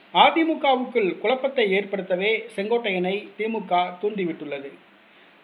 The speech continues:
தி மு கவின் தூண்டுதலின்படியே செங்கோட்டையன் கலகத்தை ஏற்படுத்தியுள்ளார். செங்கோட்டையன் செல்வி ஜெயலலிதாவால் தூக்கி வீசப்பட்டவர். ஆயிரத்தி தொள்ளாயிரத்தி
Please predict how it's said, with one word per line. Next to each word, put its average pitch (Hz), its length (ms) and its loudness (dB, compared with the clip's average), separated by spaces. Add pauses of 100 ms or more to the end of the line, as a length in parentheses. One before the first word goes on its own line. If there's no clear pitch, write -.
தி 262 140 2
மு 330 60 0 (100)
கவின் 247 360 2
தூண்டுதலின்படியே 214 800 0 (200)
செங்கோட்டையன் 202 580 -4 (560)
கலகத்தை 208 420 0 (200)
ஏற்படுத்தியுள்ளார். 156 720 -2 (1400)
செங்கோட்டையன் 254 640 2 (380)
செல்வி 233 340 0
ஜெயலலிதாவால் 220 680 2 (100)
தூக்கி 254 300 -4
வீசப்பட்டவர். 170 600 -6 (1000)
ஆயிரத்தி 311 440 2
தொள்ளாயிரத்தி 226 480 2